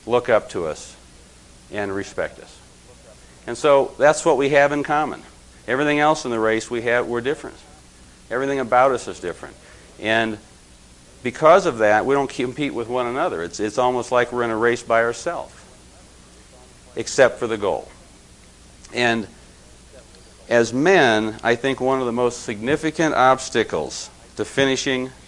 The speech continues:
well is the area of sexual immorality. We all struggle with it. It's just a question of degree. And the frightening thing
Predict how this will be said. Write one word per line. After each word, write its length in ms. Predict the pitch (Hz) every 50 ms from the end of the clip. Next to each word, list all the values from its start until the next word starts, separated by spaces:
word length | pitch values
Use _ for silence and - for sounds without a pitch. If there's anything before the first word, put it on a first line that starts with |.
| - - -
well 500 | 110 104 117 120 113 95 82 73 71 71 - - - - - - - - - - - - - - - - - -
is 140 | 107 101
the 140 | - 110 98 104
area 260 | 104 101 101 104 98
of 80 | 95
sexual 400 | - - 101 95 - - 98 90
immorality. 480 | 92 92 87 82 82 78 73 - - - - - - - - - - - - - - - - - - - - - - - - - - - - - - - - - - -
We 100 | 92 92
all 180 | 107 120 135
struggle 440 | 131 - - 151 139 139 139 139 139
with 160 | 135 135 135
it. 120 | 139 135 - - - - - - - - -
It's 140 | - 98 -
just 260 | - - 123 - -
a 20 | 131
question 420 | - - 131 123 117 - - 127
of 160 | 120 110 107
degree. 420 | 107 117 101 90 98 92 - - - - - - - - - - - - - - - - - - - - - - - - - - - - - - - - - - - -
And 400 | - 113 120 117 117 117 107 - - -
the 80 | - 104
frightening 540 | - - - 156 175 196 160 156 135 120 104
thing 440 | - - 107 95 87 85 82 85